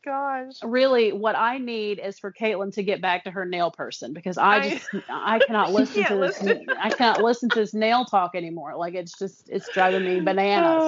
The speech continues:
Speaker 1: Oh my gosh. Well,
Speaker 2: Um,
Speaker 1: yeah, I just, that's all I need. And I kinda like that it might be one by <laughs> one.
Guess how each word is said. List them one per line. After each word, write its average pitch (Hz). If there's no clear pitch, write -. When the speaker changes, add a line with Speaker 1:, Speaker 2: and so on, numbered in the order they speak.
Speaker 1:
Oh 302
my 302
gosh. 277
Well, 247
Speaker 2:
Um, 220
Speaker 1:
yeah, 175
I 190
just, 220
that's 214
all 190
I 175
need. 185
And 294
I 247
kinda 359
like 185
that 202
it 208
might 196
be 220
one 202
by 214
<laughs> -
one. 277